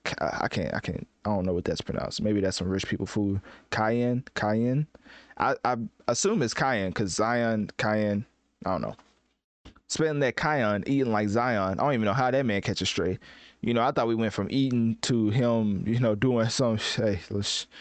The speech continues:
doing you know what. You know what I mean? That man don't know whether to, let me chill. So anyways, Zion fell in love with a different, let me chill.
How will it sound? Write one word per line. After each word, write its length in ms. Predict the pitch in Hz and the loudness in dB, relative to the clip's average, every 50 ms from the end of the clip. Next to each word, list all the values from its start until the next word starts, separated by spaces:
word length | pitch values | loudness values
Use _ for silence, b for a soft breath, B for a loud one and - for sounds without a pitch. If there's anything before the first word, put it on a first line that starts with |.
| B B B B B B B B B B | B B B B B B B B B B
doing 260 | - 127 120 117 113 | 0 2 2 4 4
you 100 | 113 123 | 4 4
know 160 | 123 123 117 113 | 4 4 4 4
what. 400 | 117 135 139 120 107 95 - - | 4 4 4 2 2 0 -2 0
You 80 | 120 | 0
know 60 | 123 | 2
what 60 | 123 123 | 2 2
I 20 | |
mean? 200 | 123 127 123 117 | 2 2 4 4
That 140 | 113 120 127 | 4 4 4
man 280 | 123 110 110 107 101 | 4 2 4 2 2
don't 200 | 95 110 107 107 | 2 2 2 4
know 140 | 113 113 110 | 4 4 4
whether 320 | 110 104 117 113 110 110 107 | 4 4 4 4 4 2 2
to, 280 | 101 98 95 92 - - _ _ _ _ _ _ B B B B B B B | 2 2 2 0 -2 -4 _ _ _ _ _ _ B B B B B B B
let 100 | - 113 | -2 0
me 80 | 104 92 | 0 0
chill. 240 | - - - 50 - - _ _ - | -2 -2 -4 -4 -6 -8 _ _ -8
So 180 | - - 139 | -2 0 2
anyways, 580 | 151 175 170 135 120 113 110 110 107 104 - - _ _ _ _ _ _ _ _ _ _ _ _ _ _ _ _ _ - - _ _ _ _ _ _ - - | 2 4 4 4 4 4 4 2 0 -2 -6 -12 _ _ _ _ _ _ _ _ _ _ _ _ _ _ _ _ _ -20 -20 _ _ _ _ _ _ -8 -4
Zion 380 | 101 - 123 139 147 131 123 113 | 0 0 2 2 4 2 2 2
fell 220 | 110 127 127 120 | 2 2 2 2
in 60 | 117 113 | 4 4
love 240 | 117 117 117 110 | 4 4 4 4
with 100 | 101 104 | 2 2
a 60 | 95 98 | 2 2
different, 340 | 98 120 135 147 123 113 - _ _ _ _ _ _ - | 2 2 2 2 -2 -2 -4 _ _ _ _ _ _ -6
let 220 | 123 123 123 104 | -4 -2 -2 -2
me 100 | 92 90 | -2 -2
chill. 240 | - - - - | -2 -4 -4 -4